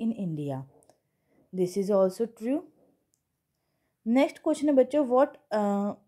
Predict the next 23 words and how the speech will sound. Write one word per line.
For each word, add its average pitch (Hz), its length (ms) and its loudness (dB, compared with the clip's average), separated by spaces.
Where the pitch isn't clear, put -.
waste 294 280 0
management 233 640 0
is 226 120 -6
a 254 160 0
pro-, 196 260 0
big 247 120 2
problem 196 300 2
in 220 120 -4
our 220 160 -2
country। 156 380 -8
बच्चों, 202 340 0
वेस्ट 226 420 4
मैनेजमेंट 220 720 -2
जो 214 180 0
है 208 200 2
वो 220 200 -2
हमारे 208 480 0
देश 196 380 -2
में 226 120 -2
सबसे 220 380 -4
बड़ी 196 260 0
प्रॉब्लम 190 520 -4
है। 254 280 -2